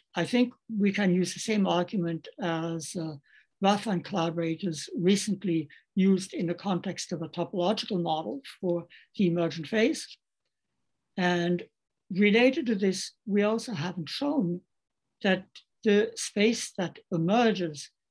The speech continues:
has sufficiently large spatial scale. So there are lots of open problems. This is not yet a theory which we presented,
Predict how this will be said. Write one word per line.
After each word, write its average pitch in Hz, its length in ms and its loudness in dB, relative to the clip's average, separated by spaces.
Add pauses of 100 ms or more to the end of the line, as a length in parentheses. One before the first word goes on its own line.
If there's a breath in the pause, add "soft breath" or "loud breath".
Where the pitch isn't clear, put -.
(120)
has 196 240 -2
sufficiently 196 880 -4
large 165 440 -2 (260)
spatial - 600 -8 (140)
scale. 139 320 -8 (640)
So - 160 -2
there 185 180 4
are 185 40 4
lots 240 320 2
of 196 80 -4 (180)
open 202 380 -2
problems. 233 580 -2 (580 soft breath)
This 190 200 4
is 180 160 -2
not 185 240 2
yet 185 160 -4
a 165 40 -4
theory 202 440 0
which 196 240 -2
we 185 120 0
presented, 185 640 -4